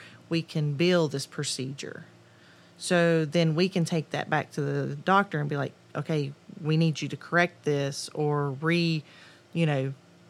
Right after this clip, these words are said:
"You need to fix how you're doing things." Um, and if that doesn't work, then we can take it to compliance, and then compliance can be like, "Well, you have to do it this way because if not, we're gonna be in trouble." So,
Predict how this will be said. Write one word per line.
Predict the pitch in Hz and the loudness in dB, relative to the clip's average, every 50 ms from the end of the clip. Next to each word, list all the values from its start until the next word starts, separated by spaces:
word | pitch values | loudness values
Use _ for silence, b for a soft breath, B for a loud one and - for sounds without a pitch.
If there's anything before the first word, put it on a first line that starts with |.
| - - _ _ - - - - - - - - - - - - - 151 | -20 -20 _ _ -20 -20 -20 -20 -20 -20 -20 -20 -20 -20 -20 -14 -10 0
"You | 160 185 | 2 4
need | 185 190 185 165 | 6 6 6 4
to | 156 160 147 | 4 2 0
fix | 139 - - - - 196 175 - - - | 0 -6 -16 0 2 2 2 2 0 -2
how | 185 170 160 | 0 2 2
you're | 160 151 156 151 147 147 | 2 0 0 -2 -2 -2
doing | 139 135 160 160 151 143 135 143 139 | -2 0 0 0 0 0 -2 -4 -4
things." | 135 135 131 131 147 143 165 165 - - - B B B B B B B B B - | -4 -4 -4 -4 -6 -8 -8 -10 -10 -14 -16 B B B B B B B B B 0
Um, | - 165 165 160 156 147 151 - | 2 2 4 4 2 0 0 0
and | - 175 175 | 2 2 4
if | 170 165 - - 143 - - - - - | 2 2 -2 -6 -14 -16 -18 -20 -10 0
that | 160 190 190 180 165 | 4 4 4 6 6
doesn't | 165 160 147 147 - | 4 2 2 0 -2
work, | 151 156 147 - - | -2 -2 -2 0 0
then | 180 175 | 2 2
we | 175 170 | 2 2
can | - 165 | 0 0
take | 156 175 156 147 | 0 0 -2 -2
it | 143 - | -2 -6
to | 156 | -6
compliance, | 139 - 143 135 - 156 147 139 139 - - - | -4 -4 -4 -4 -4 -2 -2 -2 -2 -4 -6 -6
and | 156 147 147 | -4 -2 -2
then | 143 143 147 143 135 | -2 -2 -4 -6 -6
compliance | - 156 135 - 156 151 135 - - | -6 -6 -4 0 0 0 0 -2 -4
can | - 156 | -4 -4
be | 139 139 | -4 -2
like, | 139 147 131 123 - - | -2 -2 -4 -4 -4 -2
"Well, | 139 131 139 | -2 -2 -2
you | 139 135 156 170 | -2 0 -2 -2
have | 147 143 147 139 143 - | 0 2 0 0 0 -2
to | - 143 | -10 -10
do | - 160 139 | -6 -6 -6
it | - - | -6 -4
this | - 131 - - | -4 -6 -4 -2
way | 139 139 135 | -2 -4 -2
because | 131 147 139 - 156 147 135 | -4 -4 -4 -2 -2 -2 -2
if | 143 131 | -4 -4
not, | - 151 147 135 - - | -2 -2 0 0 -2 -2
we're | 139 143 | -4 -6
gonna | 143 147 139 131 | -4 -4 -4 -4
be | 113 98 | -4 -6
in | 78 131 | -8 -6
trouble." | - - 127 92 60 - - 147 - - - - - - - - - - B B B B B B B B B B B B | -4 -4 -4 -4 -4 -8 -12 -14 -16 -18 -20 -20 -20 -20 -20 -20 -20 -20 B B B B B B B B B B B B
So, | - - 196 185 175 170 165 160 160 156 156 | -4 2 4 4 6 6 6 4 2 2 0